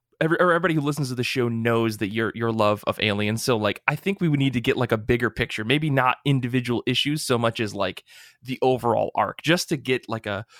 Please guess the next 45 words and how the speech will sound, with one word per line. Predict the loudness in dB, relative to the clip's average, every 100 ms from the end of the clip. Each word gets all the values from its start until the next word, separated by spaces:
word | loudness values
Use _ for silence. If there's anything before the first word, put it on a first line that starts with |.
| -6
a | -4
baseline. | 0 2 2 0 -2 -2
Like, | 0 -4 _
if | 0 2
you're | 0
an | 2
Alien | 0 0 -2
fan, | 0 0 0
should | -2 -2 0
you | 0
be | 0
reading | 0 0 -2
this | -4 -2
book? | -4 -2
I'm | -2
sure | 0 -2
the | 0 -2
answer | -2 -2
is | -4 -6
yes, | -2 -2 -2 -4
but | 0
I'd | 2
like | 2 0
to | 0
go | 2 2
into | 0
the | -2
intricacies | -4 -4 -10 -12 -12 -6
of | -4
it. | -2
So | 0
maybe | 2 2 2
we'll | 2
have | 2 0
to | -4
do, | -2 -2
like, | -2 -4
a |
focused | -10 -2 -2 0 -2 -4 -16 _ -20 -20 -8
discussion | -8 -4 -4 -4 -6
on | -8
this | -8 -8
in | -10
the |
future. | -12 -14 -14